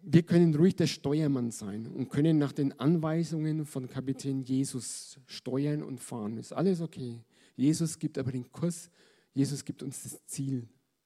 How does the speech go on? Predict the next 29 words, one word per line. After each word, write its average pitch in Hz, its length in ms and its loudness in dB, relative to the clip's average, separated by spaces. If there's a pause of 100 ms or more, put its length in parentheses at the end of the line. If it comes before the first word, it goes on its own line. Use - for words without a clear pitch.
(1040)
Und - 180 -2
dazu 156 280 0
möchte 151 320 2
ich - 120 -8
mit 147 160 -2
dieser 156 200 0
Predigt 160 480 0
uns 147 180 -6
einfach 127 380 -8
ermutigen. 127 720 -10 (1500)
Geben 156 320 4
wir 160 100 6
doch 151 160 -2
dieses 131 340 -6
Kapitänsamt 131 1040 -2
von 127 180 -10
unserem 131 380 -4 (120)
Lebensschiff 160 880 0
an 117 160 -8
Jesus 123 480 -4
ab. - 300 -18 (1080)
Bleiben 170 340 2
wir 185 140 6
am 151 80 2
Steuer, 185 380 4
das 165 120 -8
ist 156 160 -10
alles 151 260 -4
okay. 127 460 -6